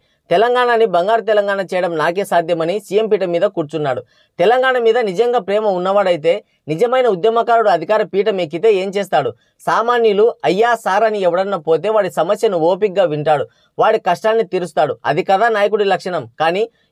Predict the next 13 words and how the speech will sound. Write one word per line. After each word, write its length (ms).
ఏనాడు 440
కూడా 200
వారిని 280
పట్టించుకున్న 560
పాపాన 420
పోలేదు. 380
కళ్ళు 200
నెత్తికెక్కి 640
అధికార 360
మదంతో 420
నియంత 340
పాలన 380
సాగించాడు. 560